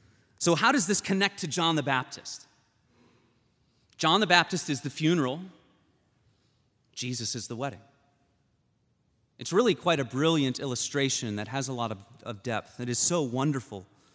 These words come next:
when you see what Jesus is doing. John came neither eating nor drinking. And they say he has a demon. The Son of Man came eating and drinking,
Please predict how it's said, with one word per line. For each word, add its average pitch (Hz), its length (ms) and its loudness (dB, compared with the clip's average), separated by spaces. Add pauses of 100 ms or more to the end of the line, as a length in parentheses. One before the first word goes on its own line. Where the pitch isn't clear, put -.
(420)
when 113 120 -2
you 113 60 -2
see 131 260 0
what 113 140 -4
Jesus 123 400 -6
is 110 120 -6
doing. 120 280 -4 (160)
John 214 340 6
came 190 240 -2
neither 175 320 4
eating 214 380 0
nor 196 160 0
drinking. 175 480 -2 (880)
And 135 100 -4
they 147 120 4
say 147 240 0
he 151 180 -4
has 123 140 -2
a 123 40 -4
demon. 120 340 -4 (460)
The 147 60 -6
Son 220 220 2
of 196 120 2
Man 185 280 2
came 156 260 0
eating 196 340 2
and 226 220 4
drinking, 175 500 0